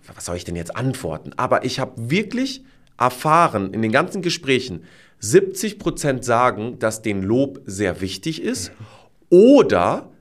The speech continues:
Speaker 1: oder dass das die Bestätigung ist und dass sie es sehr gerne hören und dass sie das motiviert. Andere sagen, die anderen dreißig Prozent, „Mir ist das wirklich fast völlig egal.“
Speaker 2: Ja.
Speaker 1: Aber mir war das noch mal, mir ist, mir wird das irgendwie noch mal so anders klar, wenn ein Mitarbeiter, wenn du das so in, Leuchten in seinen Augen siehst,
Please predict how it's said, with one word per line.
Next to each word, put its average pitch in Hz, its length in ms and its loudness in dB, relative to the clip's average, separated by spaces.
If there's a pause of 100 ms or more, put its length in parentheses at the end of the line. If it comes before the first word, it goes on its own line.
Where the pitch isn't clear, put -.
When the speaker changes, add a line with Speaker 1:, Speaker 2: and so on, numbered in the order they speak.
(200)
Speaker 1:
oder 156 680 4 (240)
dass 131 160 2
das 143 220 -2
die 151 100 -4
Bestätigung 127 840 -2
ist - 380 -2 (360)
und 139 240 4
dass 135 140 2
sie 135 80 -4
es 127 120 -4
sehr 143 180 2
gerne 123 400 -2
hören 156 280 2
und 120 80 -4
dass 123 100 0
sie 127 100 -8
das 117 300 -6 (220)
motiviert. 131 840 -2 (440)
Andere 208 380 4
sagen, 117 480 2 (200)
die 107 160 -6
anderen 131 200 2
dreißig 92 320 0
Prozent, 104 380 -4
„Mir 90 80 -8
ist 87 80 -10
das 85 120 -14
wirklich - 200 -14
fast - 160 -18
völlig 78 280 -12
egal.“ - 340 -12 (280)
Speaker 2:
Ja. 98 160 -14
Speaker 1:
Aber 139 180 2
mir 147 200 4
war 165 160 4
das 220 140 -2
noch 180 100 2
mal, 160 200 2
mir 156 120 2
ist, 160 180 -4
mir 165 160 2
wird 196 140 0
das 202 140 -2
irgendwie 175 240 -2
noch 160 120 0
mal 151 140 0
so 143 140 -2
anders 185 420 0
klar, 170 340 -2
wenn 143 100 0
ein 135 120 0
Mitarbeiter, 156 600 0
wenn 143 120 0
du 143 40 -2
das 139 120 0
so 147 100 0
in, 131 280 -2
Leuchten 147 540 4
in 147 120 -2
seinen 131 260 2
Augen 190 400 4
siehst, 156 380 -4